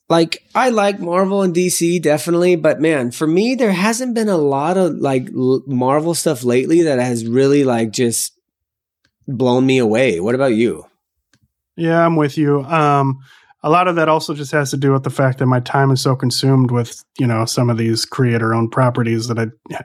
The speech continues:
Speaker 2: I, it's hard to dive into something when you need to know thirty years of backstory to really appreciate it. I mean,
Speaker 1: Yeah, no, that is
Speaker 2: especially when,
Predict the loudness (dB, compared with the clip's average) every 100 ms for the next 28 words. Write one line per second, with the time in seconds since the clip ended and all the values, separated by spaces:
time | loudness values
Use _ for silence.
0 | -8 -8 -8 -18 -20 _ -10 -4 0 0
1 | -2 0 0 2 0 0 0 0 2 2
2 | 2 2 2 2 0 2 2 0 2 0
3 | 0 0 0 2 0 -2 -4 -2 0 0
4 | 2 2 0 0 -2 -2 -4 -6 -4 -2
5 | 0 2 2 2 0 0 0 2 2 2
6 | 2 2 2 0 -2 -8